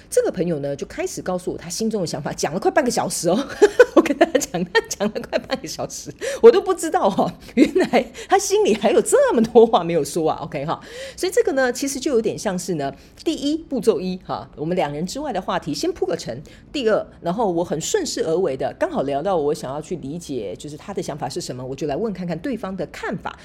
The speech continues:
跟他的想法或者是他的建议。所以这个开启话匣子之后呢，其实他就跟我讲了将近快要三十分钟他自己内心的想法。那当然在中间的时候我也有回应他，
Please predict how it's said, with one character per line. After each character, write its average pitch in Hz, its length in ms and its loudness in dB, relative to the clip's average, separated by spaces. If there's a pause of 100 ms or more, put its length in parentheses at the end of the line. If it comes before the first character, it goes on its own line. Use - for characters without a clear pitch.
(100)
跟 185 120 -6
他 202 100 -6
的 151 60 -4
想 127 240 -10
法 - 200 -14 (100)
或 156 100 -2
者 - 120 -8
是 - 100 -12
他 143 140 -12
的 131 80 -10
建 131 200 -4
议。 131 180 -12 (300)
所 - 160 2
以 453 80 6
这 480 80 0
个 440 100 2
开 415 200 -4
启 - 140 -8
话 - 260 -6
匣 147 240 -6
子 156 140 -8
之 180 120 -6
后 190 120 -2
呢， 160 160 -2
其 262 160 -4
实 311 40 -4
他 320 80 -8
就 302 120 -4
跟 277 120 -6
我 294 80 -6
讲 113 200 -6
了 147 80 -8
将 226 160 -4
近 240 100 -2
快 233 100 -6
要 214 60 0
三 330 400 -6
十 196 180 -6
分 208 240 0
钟 202 240 2
他 226 140 -6
自 240 140 -8
己 170 100 -6
内 190 160 -4
心 185 160 -6
的 175 40 -4
想 143 200 -6
法。 - 180 -6
那 269 80 0
当 415 160 -4
然 311 120 -6
在 247 100 2
中 247 180 -6
间 233 100 -4
的 214 40 -4
时 - 100 -2
候 190 60 2
我 180 140 0
也 202 40 -2
有 156 140 -4
回 - 180 -8
应 151 160 -6
他， 123 240 -12